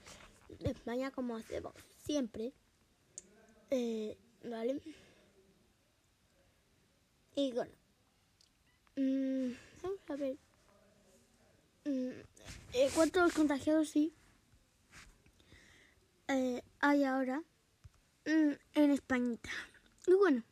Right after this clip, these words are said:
estamos a dos de noviembre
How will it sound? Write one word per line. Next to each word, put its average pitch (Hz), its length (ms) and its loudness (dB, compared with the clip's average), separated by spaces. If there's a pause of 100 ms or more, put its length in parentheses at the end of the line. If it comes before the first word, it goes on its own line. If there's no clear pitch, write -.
(4000)
estamos 359 760 -2 (1500)
a 254 220 -2
dos 349 340 0
de 330 120 2
noviembre 262 580 0